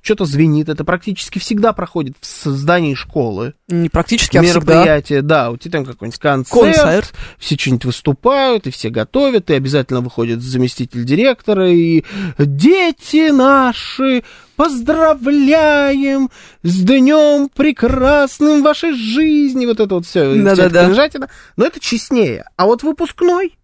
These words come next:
Speaker 1: это какая-то дурь уже, честно говоря. Это превратилось в несколько гигантских тусовок по городу,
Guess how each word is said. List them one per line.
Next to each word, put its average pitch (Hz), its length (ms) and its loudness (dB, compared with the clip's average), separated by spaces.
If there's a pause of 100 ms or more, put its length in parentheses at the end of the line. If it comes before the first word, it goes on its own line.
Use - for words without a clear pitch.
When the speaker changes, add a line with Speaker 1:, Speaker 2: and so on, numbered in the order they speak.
(600)
Speaker 1:
это - 180 -6
какая-то 185 360 -2
дурь 135 280 -4 (120)
уже, 113 280 -16
честно 104 320 -12
говоря. 101 240 -6
Это 202 160 -2
превратилось 233 640 -2
в 160 440 0
несколько 170 560 -4
гигантских 156 680 -2
тусовок 170 520 -6
по 135 100 -8
городу, 127 500 -6